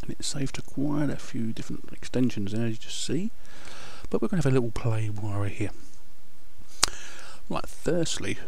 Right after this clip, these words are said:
we'll go down to the partition editor. Now this is basically just Gparted. But as you can see, the little drive I'm playing with is a little three gig drive, but I've, uh, done it into an E X T extension and a bit of swap. All works lovely jubbly. It's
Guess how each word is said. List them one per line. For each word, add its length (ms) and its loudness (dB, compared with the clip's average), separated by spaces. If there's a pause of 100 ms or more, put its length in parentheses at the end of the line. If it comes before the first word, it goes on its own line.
(180)
we'll 80 0
go 100 0
down 160 0
to 80 -2
the 60 0
partition 420 0
editor. 260 0 (560)
Now 140 0
this 140 2
is 80 0
basically 460 2
just 220 0
Gparted. 560 0 (1160)
But 100 0
as 80 -2
you 40 -4
can 120 0
see, 120 0
the 100 2
little 200 0 (260)
drive 260 2
I'm 100 2
playing 280 2
with 280 0
is 140 0
a 40 0
little 140 0
three 200 0
gig 160 0
drive, 360 0
but 120 0
I've, 260 0
uh, 80 0 (440)
done 120 0
it 60 0
into 200 2
an 120 0
E 100 2
X 140 0
T 120 0
extension 540 2 (280)
and 140 0
a 40 0
bit 100 2
of 80 2
swap. 380 2 (1040)
All 140 0
works 380 2
lovely 240 0
jubbly. 400 2 (180)
It's 120 0